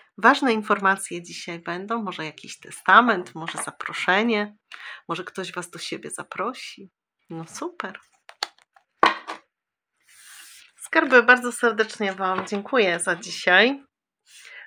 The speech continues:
Bardzo dziękuję, że jesteście, bardzo dziękuję za każdą łapkę.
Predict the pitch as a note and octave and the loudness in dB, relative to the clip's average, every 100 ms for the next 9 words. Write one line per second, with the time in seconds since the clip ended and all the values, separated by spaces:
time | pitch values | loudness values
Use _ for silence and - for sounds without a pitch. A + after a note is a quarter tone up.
0 | _ A3 G#3 G#3 G3+ G3+ G#3 G3 F3+ F3+ | _ 0 0 -2 -2 0 0 2 -2 0
1 | - C4+ - G#3 F#3 F#3 - E3+ F#3 F3+ | 4 4 4 2 4 2 0 -2 -6 -2
2 | G3 F#3 G3+ - A#3 A#3+ B3+ D4 D#4+ - | -2 4 6 6 6 10 10 10 6 4
3 | - B3 | 6 6